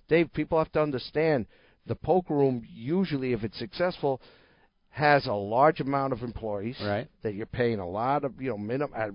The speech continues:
Speaker 1: usually minimum wage or, or at least five dollars and change an hour. If they're working over thirty plus hours a week, you have to offer them,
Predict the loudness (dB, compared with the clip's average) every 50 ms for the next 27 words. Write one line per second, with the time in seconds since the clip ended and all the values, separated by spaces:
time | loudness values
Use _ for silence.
0 | -6 -4 -2 -2 -2 -2 -4 -4 -4 -2 -2 0 0 0 0 0 -2 -2 -2 -2
1 | -2 -2 -2 -4 -4 -6 -6 -8 -10 -8 -8 -8 -8 -6 -6 -6 -6 -6 -6 -6
2 | -4 -2 -2 -2 -2 -2 -2 0 2 2 4 2 2 0 -2 -6 -8 -6 -4 -4
3 | -2 -2 -4 -4 -6 -6 -6 -6 -4 -4 -4 -4 -4 -6 -6 -8 -10 -16 -20 -20
4 | -20 -20 -20 -20 _ _ _ _ _ _ _ _ -6 -4 -2 0 0 0 0 2
5 | 0 0 0 0 -2 -2 0 -2 -2 -4 -6 -4 -2 -2 -2 -2 -2 -4 -6 -8
6 | -10 -8 -4 -4 -2 0 0 2 4 4 4 2 2 -2 -4 -4 -6 -4 -4 -2
7 | -2 -2 -2 -4 -6 -8 -6 -4 -2 -2 -4 -4 -4 -2 -2 -2 -2 -2 -4 -4
8 | -2 0 0 0 -2 -4